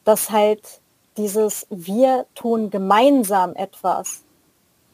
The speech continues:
und wir bewegen gemeinsam etwas, dass wir dahin kommen.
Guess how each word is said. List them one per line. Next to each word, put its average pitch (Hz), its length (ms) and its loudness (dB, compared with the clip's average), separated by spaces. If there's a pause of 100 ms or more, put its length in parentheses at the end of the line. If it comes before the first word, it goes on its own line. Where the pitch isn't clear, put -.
(420)
und 196 200 -10
wir 214 180 4
bewegen 202 420 0
gemeinsam 196 640 0
etwas, 185 480 -6
dass - 220 -8
wir 190 100 -4
dahin 190 440 2
kommen. 185 420 -10